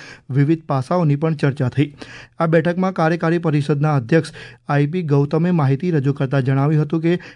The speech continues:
આ પરિયોજના અંતર્ગત અત્યાર સુધીમાં બાવીસ મકાનના પુનઃસ્થાપનની કામગીરી પૂર્ણ થઈ છે, જ્યારે આગામી માર્ચ મહિના સુધીમાં આ સમગ્ર કામગીરી પૂર્ણ થઈ જશે. સમગ્ર પરિસરમાં અત્યાર સુધીમાં અઠ્ઠાણું હજાર જેટલા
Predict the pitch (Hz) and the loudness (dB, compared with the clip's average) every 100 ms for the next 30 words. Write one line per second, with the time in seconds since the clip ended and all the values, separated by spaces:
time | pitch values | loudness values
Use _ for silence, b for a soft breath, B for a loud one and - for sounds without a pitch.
0 | B 147 147 147 165 175 165 180 151 143 | B -4 0 2 2 2 0 0 0 0
1 | 190 139 - B B B 151 151 190 165 | 0 0 -2 B B B -2 0 0 0
2 | 165 170 175 160 139 135 160 151 143 143 | 0 0 0 0 0 0 0 0 0 0
3 | 143 151 143 139 143 147 139 135 143 151 | 0 0 0 0 0 -2 -4 0 0 2
4 | 160 B B B 147 143 151 165 180 165 | 0 B B B -2 0 2 0 0 0
5 | 135 139 - 131 117 143 - - - 131 | 0 0 0 -2 0 -4 -6 -12 -6 -2
6 | 139 135 127 139 156 147 147 147 - 143 | 0 0 0 0 2 2 2 -2 -2 2
7 | 139 156 147 147 156 165 175 B B B | 2 0 0 0 2 0 -2 B B B
8 | 135 135 - 151 147 165 175 170 151 143 | 0 0 -6 0 2 2 -2 0 0 2
9 | 143 147 147 139 131 127 123 120 - - | 0 0 2 0 0 -2 -2 -2 -4 -6
10 | B B B - 160 180 196 180 170 165 | B B B 0 2 2 0 0 0 0
11 | 175 175 170 - 156 147 143 143 156 151 | 0 2 0 0 -2 0 0 0 0 -2
12 | 143 143 139 160 139 135 131 127 139 | -4 0 2 2 2 0 -2 -2 -2